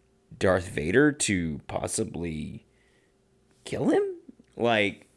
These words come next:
w-, and you're, and you kinda thought, like, huh, interesting, you know? And then the end of that episode, when she actually does draw her light, her saber,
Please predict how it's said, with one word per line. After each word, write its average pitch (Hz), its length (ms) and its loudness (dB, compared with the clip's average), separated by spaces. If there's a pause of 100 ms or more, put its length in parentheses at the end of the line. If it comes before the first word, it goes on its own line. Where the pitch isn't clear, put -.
(580)
w-, 95 340 -6
and 110 120 2
you're, 104 140 2
and 117 220 0
you 120 100 0
kinda - 380 -4
thought, - 380 2
like, - 420 -2 (800)
huh, 247 440 2 (1700)
interesting, 87 800 4
you 110 140 2
know? 113 160 6
And 117 160 2
then 110 320 2
the 92 180 -6
end 110 360 4
of 92 400 2
that 90 180 2
episode, 92 640 2 (640)
when 92 320 -4
she 101 240 -2
actually 104 280 -4
does - 360 -2
draw - 340 -4
her - 140 -4
light, - 320 -6
her 117 240 0
saber, 113 580 -4